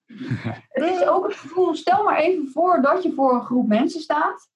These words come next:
Speaker 2: Ook al is het online. Maar stel je even voor in je hoofd, je staat op het podium en je ziet een grote zaal. Of je ziet jezelf bij de koffieautomaat. Nou, bij de koffieautomaat is het, "Hey Piet, leuk weekend gehad, oké, leuk."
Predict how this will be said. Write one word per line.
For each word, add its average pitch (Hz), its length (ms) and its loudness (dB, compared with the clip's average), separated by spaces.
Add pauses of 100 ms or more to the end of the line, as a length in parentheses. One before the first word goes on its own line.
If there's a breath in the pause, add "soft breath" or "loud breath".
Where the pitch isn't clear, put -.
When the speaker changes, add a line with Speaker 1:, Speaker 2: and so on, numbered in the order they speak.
(200)
Speaker 2:
Ook 339 260 2
al 202 140 2
is 208 100 -2
het 202 140 -2
online. 185 420 0
Maar 247 120 2
stel 330 260 2
je 294 80 2
even 233 240 -2
voor 262 300 0
in 247 140 -2
je 226 100 0
hoofd, 233 320 0
je 208 60 -6
staat 214 300 0
op 196 80 -6
het 190 100 -4
podium 214 300 0
en 185 80 -2
je 190 80 0
ziet 202 320 -8
een - 80 -20
grote 208 260 -4
zaal. 233 500 -2 (800)
Of 381 220 2
je 370 60 2
ziet 339 200 0
jezelf 320 280 2
bij 330 80 2
de 320 80 0
koffieautomaat. 185 880 -4 (220)
Nou, - 240 -2
bij 226 160 -4
de 247 60 -10
koffieautomaat 220 760 0
is 202 100 -2
het, 214 80 -6
"Hey 330 280 2
Piet, 302 340 -4
leuk 254 200 -2
weekend 262 260 -4
gehad, 247 280 -10
oké, 254 380 -2
leuk." 214 260 -6